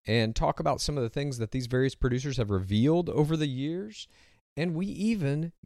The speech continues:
get into some Instagram accounts of some of these producers to see how each of them are presenting their own parasocial identities to us and building relationships, not only with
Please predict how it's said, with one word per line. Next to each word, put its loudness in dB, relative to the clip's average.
get 4
into 2
some 2
Instagram 0
accounts 0
of -4
some 2
of 2
these 0
producers 2
to -2
see 2
how 4
each 0
of -4
them 6
are 2
presenting 4
their 4
own 2
parasocial 2
identities 2
to 2
us 4
and 0
building 4
relationships, 0
not 2
only 6
with 4